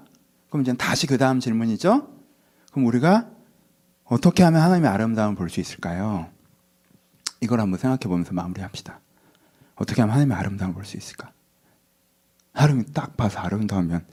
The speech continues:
응? "아, 아름답다." 하고 우리가 사랑에 빠지겠지만 안 보이잖아. 그쵸? 이 얘기하면서 마무리합시다. 이 얘기 오늘 제일 적용적으로 중요하겠죠?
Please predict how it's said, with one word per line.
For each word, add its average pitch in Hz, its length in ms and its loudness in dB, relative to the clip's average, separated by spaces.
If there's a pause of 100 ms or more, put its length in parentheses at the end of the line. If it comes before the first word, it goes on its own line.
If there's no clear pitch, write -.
(480)
응? 139 260 0
"아, 101 260 0
아름답다." 110 480 0
하고 87 160 -6
우리가 85 160 -4
사랑에 117 260 -2
빠지겠지만 101 500 -2
안 95 100 -4
보이잖아. 101 460 -2 (220)
그쵸? - 280 -14 (2000)
이 120 60 6
얘기하면서 120 420 4
마무리합시다. 92 800 -2 (320)
이 110 60 0
얘기 107 120 2
오늘 107 180 4
제일 104 200 0
적용적으로 113 540 2
중요하겠죠? 104 920 -2